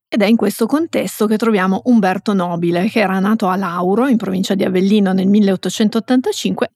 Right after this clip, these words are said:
e aveva studiato ingegneria industriale per poi specializzarsi nello studio e nella progettazione di aeromobili.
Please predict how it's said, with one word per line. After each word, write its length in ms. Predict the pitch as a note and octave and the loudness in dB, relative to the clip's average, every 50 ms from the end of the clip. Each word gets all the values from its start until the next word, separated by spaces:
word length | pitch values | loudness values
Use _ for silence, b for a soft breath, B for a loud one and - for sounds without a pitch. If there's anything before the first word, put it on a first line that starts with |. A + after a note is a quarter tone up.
| _ - | _ -2
e 40 | - | 0
aveva 260 | D4 G#3+ F#3 F3+ G3 | 2 2 2 2 0
studiato 400 | A3 - - A#3 F#3+ E3+ F#3 - | -2 -2 -2 -2 -2 -2 0 0
ingegneria 600 | F#3 F#3+ F#3 F#3 F3+ G3 G#3+ G#3+ F3 F3 F3 - - | 0 0 2 2 2 2 2 2 2 0 0 -2 -2
industriale 760 | - G3+ F#3+ F3 E3+ A#3 B3 - - G3+ F#3 - - F#3 F#3 | 0 0 0 2 2 0 -2 -2 -6 -8 -8 -6 -2 -2 -2
per 180 | E3 F#3+ F3 - | -2 -2 -4 -4
poi 140 | - G3 | -2 -4
specializzarsi 800 | F3+ - - G3+ F#3 - G#3 F#3+ G#3+ G#3 F#3+ - - G3+ - - | -4 -2 -2 -4 -2 0 0 0 0 0 0 0 -2 -2 -2 -2
nello 260 | F#3+ F#3 F3+ F3 F#3+ - | -2 0 0 0 0 0
studio 420 | - - - - F3 F3+ E3+ F3+ | -2 -4 -8 -4 -2 0 0 0
e 40 | F3 | 0
nella 180 | E3+ D#3 D#3+ | 0 0 0
progettazione 840 | E3 - - E3+ - F3 E3 - - F#3 - - - - - F3+ E3+ E3+ | -2 -2 -2 -4 -2 -4 -6 -4 -6 -8 -8 -6 -6 -4 -2 -2 0 0
di 160 | F#3 F3+ - - | -2 -2 -2 0
aeromobili. 840 | G#3+ G3+ F#3 F#3 F#3+ F#3 F#3 F3+ E3+ E3+ E3+ E3 F#3 E3 F3+ F3+ | 0 2 2 2 2 2 2 2 0 0 0 -2 -2 -4 -4 -6